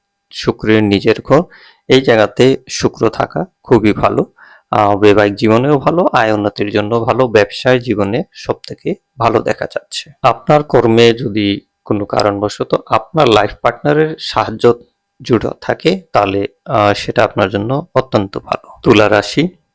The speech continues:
তুলা রাশির জন্য দেখা যাচ্ছে আপনার চেষ্টা হলো আপনার মূল মন্ত্র। চেষ্টা আয় উন্নতির জন্য যত করবেন সেটাই আপনার জন্য ভালো। আর, আহ, গভর্নমেন্ট থেকে আপনার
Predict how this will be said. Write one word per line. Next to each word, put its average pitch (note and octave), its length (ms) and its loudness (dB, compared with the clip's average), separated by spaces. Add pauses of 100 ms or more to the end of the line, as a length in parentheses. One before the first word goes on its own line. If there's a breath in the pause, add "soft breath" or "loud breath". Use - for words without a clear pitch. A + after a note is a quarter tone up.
(320)
তুলা G#2+ 280 2
রাশির G#2+ 340 0
জন্য B2 300 4
দেখা A2 280 2
যাচ্ছে - 360 0
আপনার A2+ 320 2
চেষ্টা - 440 -2
হলো C3 280 -2
আপনার G2+ 420 0 (540)
মূল G2+ 360 -2 (160)
মন্ত্র। A#2 500 -4 (200)
চেষ্টা A2 480 0 (280)
আয় F#2+ 200 0
উন্নতির F#2+ 340 -8
জন্য A2+ 300 -2
যত - 220 -4
করবেন A#2+ 460 -4
সেটাই A2 400 0
আপনার G#2 280 0
জন্য A2 300 0
ভালো। A#2+ 340 2 (440 loud breath)
আর, G#2 260 0 (360 soft breath)
আহ, A2 160 0
গভর্নমেন্ট C3 540 2
থেকে D#3 400 2 (360)
আপনার G#2 400 2